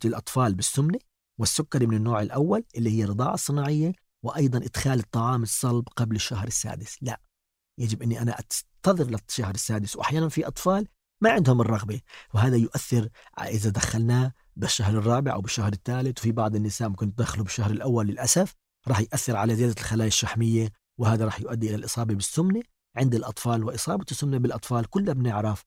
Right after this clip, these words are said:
قديش إلها أخطار صحية ونفسية على الطفل، قد تؤدي، حكينا، إلى السكري من النوع الأول أو السكري من النوع الثاني،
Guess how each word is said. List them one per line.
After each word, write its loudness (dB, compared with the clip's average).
قديش 2
إلها 2
أخطار -2
صحية -2
ونفسية 0
على -2
الطفل، -2
قد 0
تؤدي، -2
حكينا، -2
إلى 0
السكري -2
من 0
النوع -2
الأول -2
أو -6
السكري -4
من 0
النوع -2
الثاني، -2